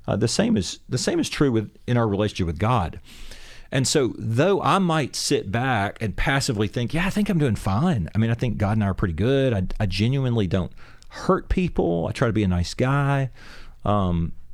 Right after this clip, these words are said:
and, and I don't, I'm, I'm better than the worst, I guess you'd say." Um, that, that is such a, uh, it's such a dangerous presumption because I'm the only one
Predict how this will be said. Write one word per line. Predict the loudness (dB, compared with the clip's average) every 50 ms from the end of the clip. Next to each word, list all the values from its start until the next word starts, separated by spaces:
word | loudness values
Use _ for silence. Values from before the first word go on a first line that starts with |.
| -12 -10 -6 -4 0
and, | 2 2 2 2 2 0 0 0
and | 0 0 0 0 0 -4 -4 -2
I | 0 0
don't, | 0 0 -4 -8 -14 -16 -18 -18 -6 -2 0
I'm, | 0 2
I'm | 2 2 4
better | 4 4 6 6 4 4
than | 4 4 4
the | 4 4
worst, | 4 4 4 4 4 2 0 -2 -6 -8 -10 -6 -2
I | 0 2
guess | 2 2 2 0 0 -2
you'd | -2 0
say." | 0 0 0 2 0 -4 -6 -10 -16 -18 -16 -16 -16 -16 -18 -18 -18 -18 -18 -12 -4 0
Um, | 0 2 2 4 2 0 0 -4 -2 0
that, | 2 2 0 0 -6 -12 -10 -6
that | -2 0 2 2
is | 2 2 0
such | 2 0 0 2 4
a, | 4 4 4 4 2 2 0
uh, | 0 0 2 2 2 0 -2 -2 -4 -8 -12 -16 -16 -18 -18 -18 -12 -6 -4
it's | -2 0 2
such | 2 2 2
a | 0
dangerous | 0 0 0 2 2 2 0 0 0 0 0 0 -2 -4 -6 -8 -8 -10 -14 -18 -20 -20 -20 -20 -20 -20 -20 -20 -20 -20 -18 -14 -4
presumption | -2 0 0 2 0 0 -2 -2 -6 -6 -6 -6 -8 -12 -16 -20 -20 -20 -20 -20 -20 -20 -20 -20 -20 -20 -20 -20 -20 -20 -20 -20 -20 -20 -20 -4 -2 -2
because | 2 2 2 2 2 2
I'm | 2 2 2 2
the | 2 4
only | 4 4 4 2
one | 2 2 2 2 2 0 0